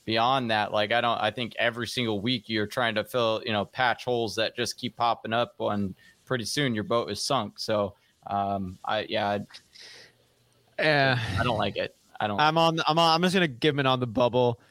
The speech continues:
Speaker 2: because I, I, I appreciate the effort, and this is a fun team. This is one of the
Speaker 1: Yeah.
Speaker 2: most fun teams I'm looking at on the whole squad.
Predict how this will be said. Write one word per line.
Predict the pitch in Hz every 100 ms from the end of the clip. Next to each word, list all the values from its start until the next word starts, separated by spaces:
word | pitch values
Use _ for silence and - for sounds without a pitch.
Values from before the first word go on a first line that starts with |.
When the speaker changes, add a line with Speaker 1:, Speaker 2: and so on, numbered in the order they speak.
| -
Speaker 2:
because | 131 147 - 127
I, | 127 127 127 123 - _ _ _ -
I, | 73 117 110 127
I | 131 135
appreciate | 131 - 147 147 - 139 131
the | 123
effort, | 123 135
and | 127
this | 127
is | 127
a | 107
fun | - - 123 123 131 127
team. | 135 123 135
This | 135
is | 127
one | 131
of |
the | 127
Speaker 1:
Yeah. | 120
Speaker 2:
most | -
fun | - 120 120
teams | - 131 113
I'm | 113
looking | 117 147
at | 143
on | 147
the | 143
whole | 147 151
squad. | 139 - 147 156 160 160